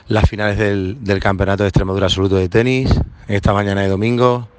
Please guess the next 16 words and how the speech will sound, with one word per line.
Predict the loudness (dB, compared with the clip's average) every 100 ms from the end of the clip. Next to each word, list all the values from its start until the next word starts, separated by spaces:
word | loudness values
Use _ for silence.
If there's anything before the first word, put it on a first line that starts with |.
| -20 -20 -20 -20 -20 -6
pero | -2 0
ya | 0
ha |
terminado | 0 0 2 2 2
la | 0
final | 0 0 0
femenina | 0 -2 0 0 0 0 -2
y | -2 -2
estamos | 0 0 0
con, | 0 0 0 -2 -4 -4
con | 0 0
la | 2
campeona, | 0 0 2 2 2 0 -2 -14 -20 -20 -20 -20 -20 -4
con | 0
Irene | 2 2 2
Zarza. | 0 0 -4 -6 -10